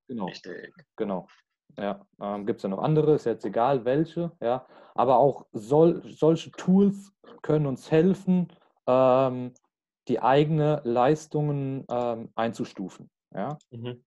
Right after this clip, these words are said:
Speaker 1: Um daraus dann wieder abzuleiten, „Okay, da habe ich einfach ein bisschen Nachholbedarf und in dieser einen Sache bin ich vielleicht sehr gut und muss das nicht so häufig trainieren.“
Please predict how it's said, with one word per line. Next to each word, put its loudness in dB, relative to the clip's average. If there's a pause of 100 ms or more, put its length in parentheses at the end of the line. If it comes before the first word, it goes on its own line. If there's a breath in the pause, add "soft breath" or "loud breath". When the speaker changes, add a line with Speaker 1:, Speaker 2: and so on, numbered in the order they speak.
(120)
Speaker 1:
Um -8
daraus 2
dann -4
wieder -4
abzuleiten, -2
„Okay, -4 (960 loud breath)
da 2
habe -4
ich -8
einfach -2
ein -8
bisschen -6
Nachholbedarf 0 (300)
und -10
in -12
dieser -2
einen -4
Sache -2
bin -4
ich -12
vielleicht -4
sehr -2
gut -2
und -10
muss -10
das -12
nicht -2
so -2
häufig -4
trainieren.“ -12